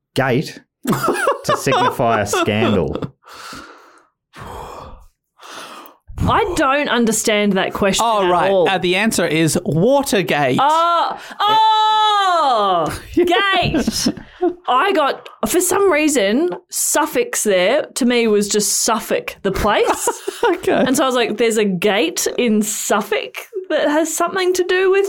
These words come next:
Speaker 2: it." Got you. Watergate. Okay.
Speaker 1: Su-, Suffolk's the plural of Suffolk.
Speaker 2: Yeah. <laughs>
Speaker 3: I, um, I'm really looking forward to hearing this report. I don't know too much about the original one, ru-, other than, like, the two-sentence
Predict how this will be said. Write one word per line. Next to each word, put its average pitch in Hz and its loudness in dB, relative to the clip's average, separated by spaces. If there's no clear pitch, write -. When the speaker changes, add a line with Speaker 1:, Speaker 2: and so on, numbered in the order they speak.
Speaker 2:
it." 427 0
Got 220 0
you. 151 2
Watergate. 175 2
Okay. 220 0
Speaker 1:
Su-, 143 0
Suffolk's - -2
the 107 2
plural 104 2
of 175 2
Suffolk. - -2
Speaker 2:
Yeah. 349 2
<laughs> - -2
Speaker 3:
I, 226 2
um, 214 2
I'm 196 0
really 262 2
looking 214 2
forward 190 0
to 170 2
hearing 156 2
this 143 -2
report. 180 0
I 180 0
don't 170 0
know 151 0
too 147 -2
much 147 0
about 143 0
the 143 2
original 135 2
one, 139 2
ru-, 143 0
other 147 0
than, 139 2
like, 131 -2
the 127 0
two-sentence 160 0